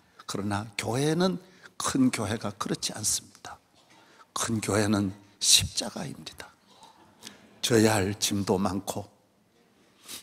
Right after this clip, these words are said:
수많은 아픔을, 어려움을 견뎌야 하고 이 무거운 짐을 지고 나아가는 거,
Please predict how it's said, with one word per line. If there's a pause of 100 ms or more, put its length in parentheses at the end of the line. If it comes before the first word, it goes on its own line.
(680)
수많은 (240)
아픔을, (560)
어려움을
견뎌야
하고 (840)
이
무거운
짐을 (240)
지고
나아가는
거,